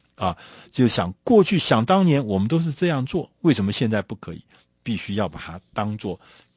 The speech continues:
制度的惯性，当作敌人。同时要留意很多很多的征兆，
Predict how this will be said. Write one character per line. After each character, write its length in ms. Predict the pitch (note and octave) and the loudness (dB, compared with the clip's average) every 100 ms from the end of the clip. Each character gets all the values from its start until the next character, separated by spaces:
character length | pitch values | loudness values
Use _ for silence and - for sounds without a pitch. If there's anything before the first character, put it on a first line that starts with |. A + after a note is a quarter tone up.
| _ | _
制 220 | - F#3 C3 | -12 -6 -4
度 200 | B2 F#2+ | -4 -6
的 60 | |
惯 160 | - F#2+ | -4 -6
性， 160 | F2 | -6
当 200 | E2 F2+ F#2 | -8 -8 -6
作 100 | E2+ | -10
敌 220 | - D#2 | -12 -14
人。 160 | C#2+ - - - - | -14 -18 -20 -20 -20
同 160 | - D#3 | 2 4
时 140 | D#3+ | 6
要 180 | C3 C3 | 4 4
留 340 | G2+ F#2 G2 C#3 | 4 4 2 2
意 180 | F3+ - _ | -2 -4 _
很 200 | _ G2+ | _ -2
多 160 | G#2 G3 | 2 4
很 120 | C#3+ | 2
多 220 | G2 C3+ | 2 2
的 260 | D3+ B2+ A2 - _ | 4 2 0 -4 _
征 260 | - G#3+ A3+ | 2 2 4
兆， 280 | A#3 - | 2 0